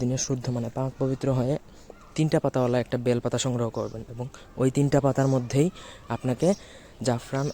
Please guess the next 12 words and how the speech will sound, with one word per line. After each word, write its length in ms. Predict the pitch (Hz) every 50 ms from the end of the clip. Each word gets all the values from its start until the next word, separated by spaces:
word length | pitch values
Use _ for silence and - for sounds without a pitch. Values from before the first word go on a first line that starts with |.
| - 127
অথবা 280 | 127 - 131 127 131 151 185 185 - - - 123 120
গুরুচন 300 | 131 135 131 - 143 135 123
কালি 160 | - 120 117 117
দ্বারা 140 | 117 117 120 120
লিখতে 200 | 123 117 - - 127 127
হবে 160 | 120 127 147 - 127 131
ওম 140 | 135 139 147 151 147 143
নমঃ 260 | 131 131 139 156 160 147 - -
শিবায় 360 | - - 120 123 120 117 117 110
ওম। 80 | 113 110 110 - - -
ঠিক 140 | - 147 139 156
আছে, 140 | 151 - 147